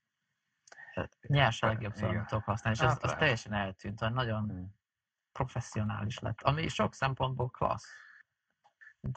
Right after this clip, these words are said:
Speaker 2: Pedig már
Speaker 1: valahogy
Speaker 2: akkor sem volt kicsi cég egyébként.
Speaker 1: Hát nem, igen, igen. Ja, fura.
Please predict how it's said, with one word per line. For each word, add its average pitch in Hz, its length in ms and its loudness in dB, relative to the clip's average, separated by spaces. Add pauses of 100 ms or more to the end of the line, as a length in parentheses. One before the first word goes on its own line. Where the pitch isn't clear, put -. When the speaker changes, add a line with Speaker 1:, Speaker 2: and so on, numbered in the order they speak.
Speaker 2:
Pedig 110 160 6
már 135 120 8
Speaker 1:
valahogy 120 200 6
Speaker 2:
akkor 123 120 -2
sem 85 260 -4
volt 82 220 -2
kicsi - 280 -8
cég 82 320 -8
egyébként. 85 720 -8 (120)
Speaker 1:
Hát - 280 -8
nem, - 360 -4
igen, - 360 -8
igen. 131 340 -8 (2250)
Ja, 143 280 4
fura. 131 260 -4